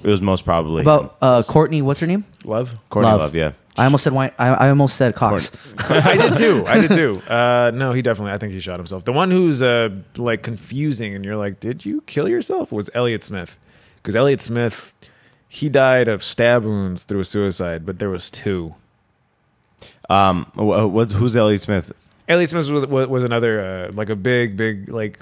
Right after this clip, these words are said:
Speaker 3: f-, not folk artist, but, like, slow s-
Speaker 1: Was he part of a band or just himself solo?
Speaker 3: He was just himself.
Speaker 2: I remember watching a, uh,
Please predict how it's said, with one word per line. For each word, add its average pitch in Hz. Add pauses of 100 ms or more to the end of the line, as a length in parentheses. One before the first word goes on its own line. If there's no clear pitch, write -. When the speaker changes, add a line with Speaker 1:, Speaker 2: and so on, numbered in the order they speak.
(200)
Speaker 3:
f-, -
not 135
folk -
artist, 92
but, 98
like, 98 (140)
slow 147
s- -
Speaker 1:
Was 110
he 104
part 101
of 98
a 95
band 95
or 104
just 85
himself 82
solo? 78
Speaker 3:
He 78
was 73
just 92
himself. 58 (320)
Speaker 2:
I 180
remember 180
watching 113
a, 110
uh, 92